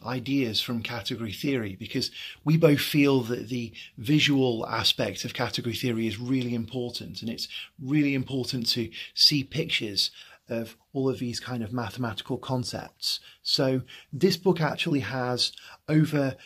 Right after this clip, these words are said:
two hundred and fifty different colour images in it. And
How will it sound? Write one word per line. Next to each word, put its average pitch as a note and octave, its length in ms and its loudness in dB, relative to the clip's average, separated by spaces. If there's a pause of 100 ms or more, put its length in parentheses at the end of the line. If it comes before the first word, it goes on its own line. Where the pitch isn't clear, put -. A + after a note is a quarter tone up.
(140)
two F3 240 4
hundred D#3 360 6
and C3 160 0
fifty B2+ 640 0 (300)
different B2+ 420 -2
colour C#3+ 300 4
images B2+ 580 0
in G#2 120 -4
it. - 280 -6 (720)
And C#3 400 -2